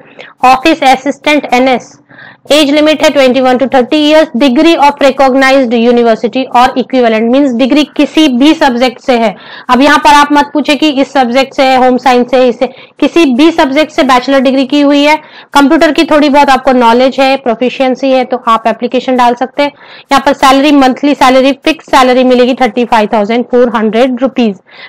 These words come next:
फिफ्टी एट post है जिसमें ट्वेंटी सिक्स unreserved category के लिए है। तो ये सबसे पॉइंट ट्वेंटी सेवन, सीरियल नंबर ट्वेंटी सेवन को note down करें आप। ये group B में आते हैं आपके, जहां पर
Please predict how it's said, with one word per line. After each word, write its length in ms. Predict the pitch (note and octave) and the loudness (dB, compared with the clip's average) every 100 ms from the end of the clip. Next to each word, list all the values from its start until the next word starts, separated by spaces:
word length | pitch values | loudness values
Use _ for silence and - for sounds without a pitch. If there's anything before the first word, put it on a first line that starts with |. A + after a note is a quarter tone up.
| - | -4
फिफ्टी 240 | C4+ D#4 | -2 0
एट 160 | D#4 D4+ | 0 0
post 320 | D#4 D#4 D4+ | 0 0 0
है 60 | D4 | 0
जिसमें 280 | C#4+ D#4 | -2 -2
ट्वेंटी 340 | D4 C4+ B3+ D4 | 0 0 0 -2
सिक्स 260 | - G#3 - | -2 -6 -4
unreserved 520 | C4 C4 B3 B3+ C#4+ | -2 0 2 2 0
category 540 | - A3+ G3+ A#3 A3+ A#3 | 0 -2 0 0 -2 -2
के 140 | B3 | -2
लिए 120 | A3+ | -2
है। 120 | G#3+ G3+ - - | -2 -4 -10 -8
तो 60 | C#4 | -2
ये 140 | D4 | -2
सबसे 380 | D4+ D4+ - D#4 - _ _ _ | -2 -4 -2 -2 -4 _ _ _
पॉइंट 420 | C#4 C4+ D4 C#4 C#4 - - - - | 0 2 0 -2 -8 -10 -20 -20 -4
ट्वेंटी 340 | C#4 C4+ D4+ | 0 0 0
सेवन, 320 | D4 C#4+ C#4 C#4+ | 0 0 0 0
सीरियल 360 | C#4+ C4+ C#4 | 0 2 2
नंबर 220 | C4 C4 | 2 0
ट्वेंटी 320 | C4 B3 A#3+ B3+ | 0 0 -2 -4
सेवन 340 | - A#3+ C4 | -2 -2 -2
को 140 | B3+ | 0
note 200 | B3+ A#3+ | 0 0
down 260 | A3+ A#3+ B3 | 0 0 0
करें 240 | B3 A#3+ | -2 -2
आप। 220 | A#3+ C#4 - - _ - | -2 -6 -10 -20 _ -6
ये 100 | C4 | -2
group 360 | A#3+ B3 C#4+ - - A3+ | -2 0 -2 -4 -10 -4
B 260 | A3 D4+ | 0 2
में 140 | D4+ C4+ | 2 2
आते 260 | A3 A3+ | 0 0
हैं 100 | A#3 | -2
आपके, 380 | A3+ A3 C4+ D4+ | -2 -4 -4 -2
जहां 260 | A#3+ A3+ A3 | -2 -4 -4
पर 300 | B3+ D4+ | -2 -4